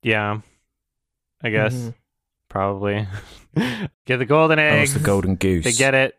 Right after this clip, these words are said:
Speaker 1: and then Humpty betrays him, and then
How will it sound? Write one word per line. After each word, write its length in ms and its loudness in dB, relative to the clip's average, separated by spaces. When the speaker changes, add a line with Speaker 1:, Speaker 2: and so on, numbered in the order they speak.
Speaker 1:
and 180 -4
then 520 0
Humpty 340 -4
betrays 420 0
him, 320 -6
and 120 -4
then 460 -4